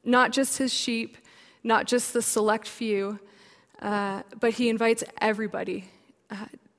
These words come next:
to come and to follow him. All we have to do is accept that invitation, and we have to show up. I love what Jesus says in Matthew eleven.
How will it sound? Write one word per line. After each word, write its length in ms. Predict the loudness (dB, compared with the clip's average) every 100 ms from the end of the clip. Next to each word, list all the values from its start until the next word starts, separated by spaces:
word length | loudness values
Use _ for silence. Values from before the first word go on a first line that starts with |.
| -6
to 120 | -6
come 460 | 0 2 2 2 0
and 100 | -6
to 60 | -10
follow 380 | 0 4 4 2
him. 420 | 0 -2 -4 -6 -12 -20 -20 -20 -20 _ 2
All 220 | 6 6
we 100 | 6
have 200 | 4 2
to 100 | -2
do 180 | 0 0
is 120 | 0
accept 640 | 0 0 0 -2 -8 -12 -4
that 220 | -4 -2
invitation, 760 | -6 -8 -4 -4 -4 -6 -8 -12 _ _ _ _ _ _ -16 -4
and 160 | 0 0
we 80 |
have 160 | -2 -4
to 80 | -6
show 260 | -4 -4 -4
up. 260 | -6 -8 -18 _ _ _ _ _ _ _ _ _ -20 -20 -20 -10 2
I 100 | 4
love 240 | 6 6
what 100 | 4
Jesus 320 | 2 0 2
says 540 | 4 6 4 2 -2 -6 -8 -2
in 140 | 0
Matthew 380 | 0 -2 -2 -4
eleven. 500 | -2 -2 -4 -8